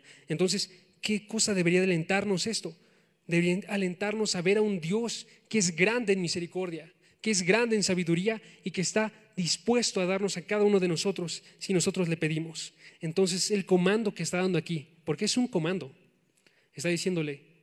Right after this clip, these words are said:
que pida a Dios. Pide a Dios. Es extraño, <laughs> porque un-, usualmente no nos tienen que decir que pidamos cosas, ¿saben?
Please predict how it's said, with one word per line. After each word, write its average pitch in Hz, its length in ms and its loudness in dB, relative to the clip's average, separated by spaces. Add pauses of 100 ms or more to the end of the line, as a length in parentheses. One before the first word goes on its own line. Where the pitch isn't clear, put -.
(120)
que 156 120 -2
pida 196 280 0
a 151 40 -2
Dios. 143 440 -6 (1200)
Pide 156 600 -4
a 151 100 -10
Dios. 147 420 -8 (1300)
Es 147 120 -6
extraño, 170 600 -4 (320)
<laughs> - 920 -16
porque 151 600 -6 (420)
un-, 170 220 0
usualmente 190 540 0
no 175 180 0
nos 175 240 -4
tienen 170 260 -2
que 147 120 -4
decir 135 320 -6
que - 80 -8
pidamos 139 400 -8
cosas, 127 360 -12 (600)
¿saben? 165 300 -14